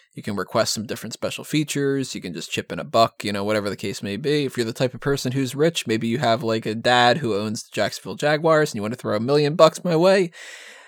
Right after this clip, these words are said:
I'm gonna accept it gladly and, I don't know, send you a free t-shirt or <laughs> something like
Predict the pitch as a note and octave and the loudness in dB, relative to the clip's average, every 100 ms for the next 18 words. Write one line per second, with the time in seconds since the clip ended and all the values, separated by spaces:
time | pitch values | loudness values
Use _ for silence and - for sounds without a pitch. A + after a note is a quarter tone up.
0 | - - - B2+ B2 A#2+ B2+ C3 C3 A#2 | -20 -20 -6 -2 0 2 4 4 4 2
1 | - D#3 - C#3+ E3 D3 D#3+ E3 F3 E3+ | 0 0 0 -4 2 6 8 6 4 2
2 | - _ A#2 B2+ B2+ B2+ - _ _ _ | 0 _ -2 0 -2 -4 -8 _ _ _
3 | B2+ B2 G#2+ A#2 A#2+ A#2+ A#2+ C3 - A#2 | -4 -2 0 0 0 0 -2 -6 -8 -10
4 | - - F3 D3 D#3 - | -8 4 8 8 8 8